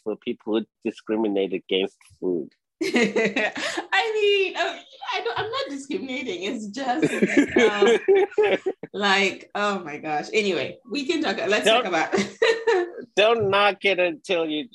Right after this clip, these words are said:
Speaker 1: try
Speaker 2: It's
Speaker 1: it.
Speaker 2: probably one of those things where I have to, like, close my eyes, like, and not think about, like, what it, what it is.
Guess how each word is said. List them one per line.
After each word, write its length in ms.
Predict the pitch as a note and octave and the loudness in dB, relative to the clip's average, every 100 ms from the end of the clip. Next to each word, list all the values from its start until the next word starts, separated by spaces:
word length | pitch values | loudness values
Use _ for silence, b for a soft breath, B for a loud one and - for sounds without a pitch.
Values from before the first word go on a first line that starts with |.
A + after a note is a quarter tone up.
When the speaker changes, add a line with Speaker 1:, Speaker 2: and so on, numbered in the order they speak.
| - | -2
Speaker 1:
try 380 | D3+ C3+ C3+ | 2 2 2
Speaker 2:
It's 100 | A#2 | 0
Speaker 1:
it. 160 | G2+ F2+ | -2 -4
Speaker 2:
probably 540 | A4 A#4 A#4+ A#4+ - | -4 -4 -2 -2 -2
one 120 | D4 A3 | -2 0
of 60 | |
those 180 | G#3 G#3 | 0 0
things 280 | G#3+ F#3 G3 | 0 -2 0
where 120 | E3+ | 0
I 80 | E3 | 0
have 260 | A3 E3+ - | 0 -2 -2
to, 80 | |
like, 220 | E3+ D3+ - | -4 -4 -6
close 340 | E3+ E3 E3+ | -6 -6 -4
my 160 | E3 C3 | -4 -2
eyes, 420 | C#3 C#3 C#3+ D#3 D#3+ | -2 -2 -2 -6 -4
like, 240 | C#3+ C#3+ | -6 -6
and 140 | D3+ D#3+ | -4 -2
not 240 | F3+ - | -2 -4
think 220 | F3+ E3 | -6 -6
about, 420 | D3+ D3+ D3+ C3+ | -6 -2 -2 -2
like, 220 | D3 C#3+ - | -4 -6 -6
what 180 | D#3 D3 | -6 -4
it, 380 | C#3 C3+ - - | -4 -6 -6 -8
what 260 | D#3+ D#3+ | -6 -4
it 120 | D#3 - | -6 -6
is. 640 | C#3 C#3 E3 D4 B3+ - | -4 -2 -2 -4 -10 -16